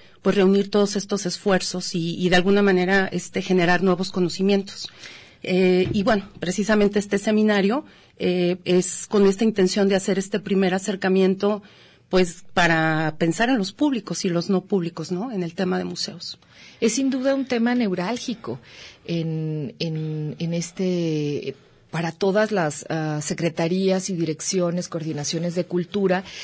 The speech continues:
Speaker 2: que son quienes administran los espacios museísticos. Y como dices, eh, la desir-,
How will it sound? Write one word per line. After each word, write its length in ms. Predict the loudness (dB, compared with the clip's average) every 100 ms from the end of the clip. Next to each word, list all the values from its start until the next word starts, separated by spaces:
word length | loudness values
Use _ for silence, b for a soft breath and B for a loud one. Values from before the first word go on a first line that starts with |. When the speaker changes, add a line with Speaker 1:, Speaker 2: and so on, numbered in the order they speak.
| B
Speaker 2:
que 100 | -2
son 260 | 0 4 2
quienes 480 | 2 2 2 0 -2
administran 920 | -4 -2 0 2 0 -2 -6 -4 -4
los 180 | -4 -6
espacios 500 | -8 -6 -4 -4 -4
museísticos. 920 | -6 -4 -4 -4 -8 -14 -16 -14 -14 B B B B B B B
Y 140 | -4 -4
como 320 | 0 0 2
dices, 640 | 0 -2 -2 -2 -2 -8 B B B _ _
eh, 680 | 2 4 4 4 2 2 -2 -4 -14 -8 -2
la 260 | 0 2
desir-, 440 | 2 0 0 -6